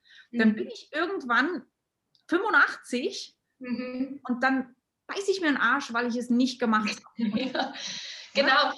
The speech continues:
Speaker 2: Und genau das hab ich auch schon erlebt, wie es eben nicht ist,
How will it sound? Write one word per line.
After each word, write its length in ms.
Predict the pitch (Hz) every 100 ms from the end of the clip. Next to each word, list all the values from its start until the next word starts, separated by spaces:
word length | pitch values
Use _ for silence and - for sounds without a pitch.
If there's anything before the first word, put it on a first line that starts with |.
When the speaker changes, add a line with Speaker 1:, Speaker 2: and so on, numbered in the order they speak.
| -
Speaker 2:
Und 140 | 277 269
genau 300 | 269 277 285
das 240 | 269 269
hab 140 | 302 277
ich 180 | 277
auch 160 | 214 -
schon 160 | - 269
erlebt, 460 | 233 247 302 302
wie 100 | 254
es 120 | 262
eben 360 | - 220 214 226
nicht 380 | 262 440 - -
ist, 340 | 220 208 -